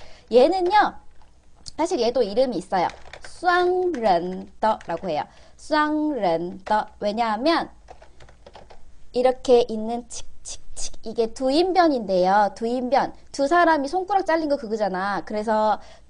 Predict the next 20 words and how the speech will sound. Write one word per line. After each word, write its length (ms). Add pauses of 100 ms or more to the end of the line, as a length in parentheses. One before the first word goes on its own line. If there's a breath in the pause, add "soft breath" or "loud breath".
두인변이 540
있기 200
때문에 420
두 200
사람 460
더라고 420
일반적으로 640
중국인들이 580
많이 320
얘기하고요. 880 (300 loud breath)
마지막으로 640
땅지 420
더자는 680 (100)
이게 220
합쳐진 440
거기 280
때문에 600
투예더라고 1400
읽어요. 400
투예더. 1120